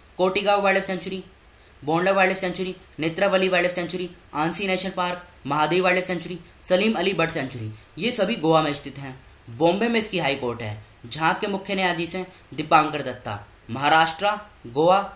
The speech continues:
और डीएनएच डीडी, ये क्या है? दादर and नागर हवेली, दमन and दीव, इन तीनों की jurisdiction बॉम्बे हाई कोर्ट के अंतर्गत आती है, जहाँ के मुख्य न्यायाधीश हैं दीपांकर दत्ता। रायतोलम लेक बोंदावा लेक। दोनों लेक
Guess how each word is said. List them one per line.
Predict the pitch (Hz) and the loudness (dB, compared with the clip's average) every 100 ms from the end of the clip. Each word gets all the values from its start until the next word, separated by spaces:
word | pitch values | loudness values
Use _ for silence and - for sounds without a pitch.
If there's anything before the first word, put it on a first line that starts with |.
| - | -6
और | 160 165 | -2 -2
डीएनएच | 147 196 160 175 190 - 123 | -2 -2 0 0 -2 -4 -10
डीडी, | 117 160 147 113 - - - | -6 -4 -4 -6 -14 -18 -4
ये | 156 | -2
क्या | 190 180 | 2 2
है? | 185 190 - - - | 0 -4 -12 -20 -2
दादर | 151 151 160 190 | 4 6 6 4
and | 185 165 | 2 4
नागर | 156 160 180 | 2 2 0
हवेली, | 156 175 | -2 -2
दमन | 156 160 170 | -2 -4 -2
and | 156 147 | -4 -4
दीव, | 131 110 - - 196 | -6 -8 -12 -14 -6
इन | 220 | -6
तीनों | 196 185 214 | -2 -4 -4
की | 220 | -4
jurisdiction | 165 165 180 175 175 143 - - - - | -4 -4 -4 -4 -4 -4 -8 -20 -20 -10
बॉम्बे | 127 175 196 226 | -2 0 2 4
हाई | 170 | 2
कोर्ट | 160 160 156 | 2 0 -2
के | - | -2
अंतर्गत | 160 156 165 170 | -2 -2 -4 0
आती | 151 156 | 0 0
है, | 160 180 - - - | -4 -6 -12 -20 -12
जहाँ | 117 151 170 - | -6 0 0 0
के | |
मुख्य | 180 170 175 | -4 -4 -4
न्यायाधीश | 175 160 156 160 | 0 0 -2 -6
हैं | 180 175 - - | -8 -10 -18 -8
दीपांकर | 147 160 160 156 151 | -2 4 4 4 -4
दत्ता। | 131 - 117 107 - - - - 147 | -6 -8 -8 -8 -10 -20 -20 -6 4
रायतोलम | 151 180 202 208 | 6 6 2 0
लेक | 208 208 - - - | 2 0 -4 -18 -20
बोंदावा | 123 160 170 143 127 | -2 0 2 2 2
लेक। | 113 107 - - - | -4 -6 -12 -20 -10
दोनों | 117 196 226 | -4 0 2
लेक | 202 208 | 4 4